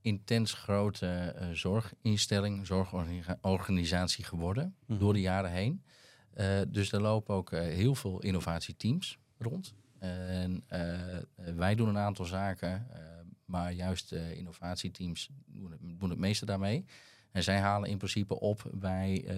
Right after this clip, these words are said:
Speaker 1: de woongroepen in, in samenwerking met de begeleider en wet-, wet-, wettelijk vertegenwoordigers van, eh, nou, wat, waar lopen jullie tegenaan? Wat hebben jullie nou nodig?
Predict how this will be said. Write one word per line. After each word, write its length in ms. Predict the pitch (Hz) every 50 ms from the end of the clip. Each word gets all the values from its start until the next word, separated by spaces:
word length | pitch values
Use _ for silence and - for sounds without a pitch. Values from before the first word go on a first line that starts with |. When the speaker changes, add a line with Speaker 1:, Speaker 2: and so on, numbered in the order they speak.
| 95
Speaker 1:
de 80 | 92 92
woongroepen 720 | 90 95 98 101 98 - 101 98 92 - 98 90 90 90 -
in, 160 | - 90 85 - - -
in 120 | - 82
samenwerking 400 | - 82 82 82 85 85 85 -
met 100 | 82 85
de 60 | 92
begeleider 500 | - - - - 87 92 92 92 92 92
en 60 | 87 85
wet-, 180 | 87 85 - -
wet-, 200 | - 92 90 95 -
wettelijk 380 | - 92 95 98 - 98 95 98
vertegenwoordigers 880 | - - - 104 92 95 92 95 98 98 98 - - 95 92 92 - - - - - _ _ _ _
van, 360 | - - 90 92 92 90 - -
eh, 300 | 92 90 90 90 90 87
nou, 280 | 90 101 104 90 85
wat, 200 | 85 92 95 -
waar 220 | - 87 90 95 98
lopen 280 | 101 101 98 - 107
jullie 180 | 107 117 123 107
tegenaan? 420 | 104 92 - 85 80 76 73 73
Wat 160 | 73 78 -
hebben 180 | - 85 82 92
jullie 160 | 98 110 113
nou 180 | 117 117 113 101
nodig? 440 | 87 80 78 76 76 76 - -